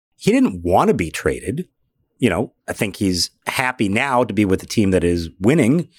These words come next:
as opposed to what he was facing here for the immediate future. But it was really emotional. But also,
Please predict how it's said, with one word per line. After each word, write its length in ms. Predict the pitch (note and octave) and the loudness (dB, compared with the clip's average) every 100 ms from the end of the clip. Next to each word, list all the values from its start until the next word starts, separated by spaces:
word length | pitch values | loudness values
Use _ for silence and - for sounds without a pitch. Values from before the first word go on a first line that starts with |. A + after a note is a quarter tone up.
| - - _ - | -20 -20 _ -4
as 180 | F2 | -2
opposed 280 | F#2 - G2 | -2 -2 -2
to 60 | G2 | 0
what 120 | F#2 | 0
he 100 | G2 | 2
was 160 | F#2 - | 0 0
facing 380 | G#2 F#2+ G2 | -2 -2 -2
here 580 | F2+ C3+ C3+ B2 B2+ G#2 | 2 4 4 2 0 -4
for 160 | F#2 G2 | -2 -2
the 80 | F2 | 0
immediate 400 | E2+ E2+ D#2+ D#2 | 0 -2 -2 -2
future. 460 | F2 D#2 F#2 B2+ - - - - _ | -2 -2 -2 -4 -6 -20 -20 -20 _
But 140 | C#3+ D3+ | 0 0
it 100 | C#3 | 2
was 280 | D#3 D#3 | 0 2
really 160 | E3+ E3+ | 2 4
emotional. 400 | D#3+ G#3+ - B2 | 4 4 2 2
But 160 | C#3 B2+ | 2 2
also, 640 | C3 E3+ - B2+ C3+ C3+ | 2 2 2 2 2 0